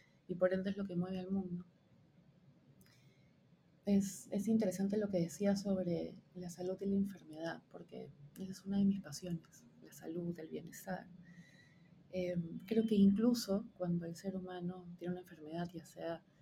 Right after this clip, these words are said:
mental, física, hay al-, algún bloqueo emocional, yo creo que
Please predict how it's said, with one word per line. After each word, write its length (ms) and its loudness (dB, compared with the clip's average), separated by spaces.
mental, 500 0
física, 760 -14
hay 160 -14
al-, 200 -10
algún 440 -16
bloqueo 280 -4
emocional, 800 -4
yo 120 -8
creo 280 0
que 240 -4